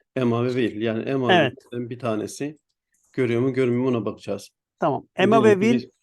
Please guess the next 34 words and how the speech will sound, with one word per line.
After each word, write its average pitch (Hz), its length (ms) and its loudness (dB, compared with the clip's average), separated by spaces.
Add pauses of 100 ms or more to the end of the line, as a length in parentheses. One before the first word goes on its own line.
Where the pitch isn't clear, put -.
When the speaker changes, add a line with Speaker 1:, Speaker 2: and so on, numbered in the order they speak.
Speaker 2:
rol 196 220 4
hiyerarşisinde 185 600 6
var. 165 240 2 (240)
Grupta 165 380 -2
yok. 185 300 0 (120)
Kayıtla 175 400 -2
bir 170 60 0
alakası 170 500 -2
yok 185 240 -2
ama 180 260 -2 (160)
Emily'nin 185 640 -4 (220)
üzerinde 175 420 -4
oldukları 185 520 -4
için 190 440 -6 (800)
bir 220 120 -8
iddia 180 460 0
görmemeleri 208 720 -2
gerekir. 208 520 -8
Bir 208 180 -10
iddia 175 340 2
da 202 200 0
Emily'nin 190 420 0
üzerinde 175 380 -2
oldukları 180 400 -6
için 196 200 -10
bu 202 80 -10
kaydı 180 280 0
görecekler 165 680 -2
tarzında. 147 480 -6
Şimdi 190 420 -6 (280)
Engin 175 220 -2
hocam 165 200 -2
onu 160 180 0
deneyecek. 123 500 -8